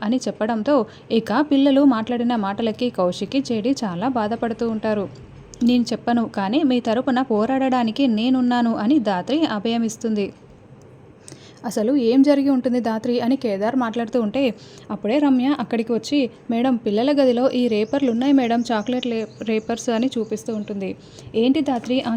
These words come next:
చాక్లెట్లు అని చూస్తున్నావు?" అని చే-, కేదార్ అడుగుతూ ఉంటే, "ఈ మిస్టరీ అంతా కూడా ఈ చాక్లెట్లలోనే ఉంది అని నా డౌట్" అని ధాత్రి అంటుంది.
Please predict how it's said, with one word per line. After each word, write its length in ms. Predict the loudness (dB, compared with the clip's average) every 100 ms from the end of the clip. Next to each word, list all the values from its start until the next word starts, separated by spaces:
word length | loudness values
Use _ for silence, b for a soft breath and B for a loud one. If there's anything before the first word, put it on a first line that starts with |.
| -4
చాక్లెట్లు 580 | -8 -4 -4 -4 -4 -2
అని 200 | 0 -2
చూస్తున్నావు?" 640 | -2 -10 -4 -2 0 0 -2
అని 240 | -2 -2
చే-, 240 | -2 -10 -8
కేదార్ 320 | -6 -4 -4
అడుగుతూ 300 | -2 -4 -6 -8
ఉంటే, 240 | -6 -4 -4 B B 0
"ఈ 100 | 4
మిస్టరీ 460 | 4 2 0 4 8
అంతా 240 | 8 6
కూడా 260 | 2 0 2
ఈ 80 | -2 -2
చాక్లెట్లలోనే 760 | -4 -4 -4 0 2 2 2
ఉంది 280 | 2 0 2
అని 180 | 4 6
నా 140 | 6 6
డౌట్" 380 | 0 -2 0
అని 200 | 0 2
ధాత్రి 360 | 2 0 -2 -4
అంటుంది. 400 | -4 -4 -6 -6